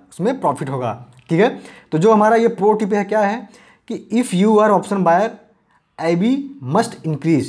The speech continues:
मतलब आप अगर ऑप्शन बायर हैं तो इम्प्लॉयड वॉलेटिलिटी बढ़ना चाहिए तभी आपका प्रॉफिट होगा।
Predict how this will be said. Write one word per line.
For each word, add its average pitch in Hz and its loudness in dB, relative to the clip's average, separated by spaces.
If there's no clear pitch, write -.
मतलब 190 2
आप 208 4
अगर 196 0
ऑप्शन 180 0
बायर 165 2
हैं 185 -6
तो - -10
इम्प्लॉयड 170 -2
वॉलेटिलिटी 147 -2
बढ़ना 139 0
चाहिए 113 -4
तभी 165 0
आपका 175 0
प्रॉफिट 127 -6
होगा। 110 -4